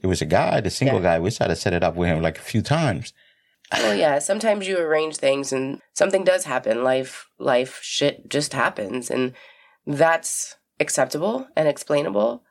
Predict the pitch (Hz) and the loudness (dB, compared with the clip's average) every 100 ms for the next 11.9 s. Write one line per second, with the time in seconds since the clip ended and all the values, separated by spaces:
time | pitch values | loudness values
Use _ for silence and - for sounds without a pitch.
0 | _ - - - - 156 147 147 147 151 | _ -4 -4 -8 2 4 4 2 0 -2
1 | - 143 147 143 131 131 143 156 170 175 | -2 0 -2 -4 -6 -2 0 2 2 2
2 | 180 175 175 170 165 151 147 147 151 156 | 2 0 0 -2 -4 -2 0 0 -2 -4
3 | - 160 151 147 - 127 120 117 117 - | -2 0 0 0 0 2 2 2 0 -4
4 | 131 127 120 117 - - 131 143 131 120 | 0 0 0 -4 -6 0 2 2 2 0
5 | 120 123 - - - _ _ 127 131 113 | 0 -12 -20 -20 -20 _ _ 4 4 4
6 | - 139 139 135 165 147 131 131 127 131 | 2 -2 0 0 2 2 0 0 -2 0
7 | 139 135 127 156 151 131 123 123 127 - | -2 -2 -4 -2 0 0 0 0 -2 2
8 | 143 139 135 131 131 123 120 123 127 123 | 4 4 2 0 0 0 0 -4 -2 -2
9 | 117 131 123 120 - 113 113 123 127 127 | 0 0 0 -2 -6 -4 -2 0 -2 -4
10 | - 139 117 127 123 123 127 123 120 117 | -2 0 0 -2 -2 0 0 -2 -4 -6
11 | - 123 120 127 117 117 113 113 107 | -4 -2 -2 -2 -4 -2 -2 0 0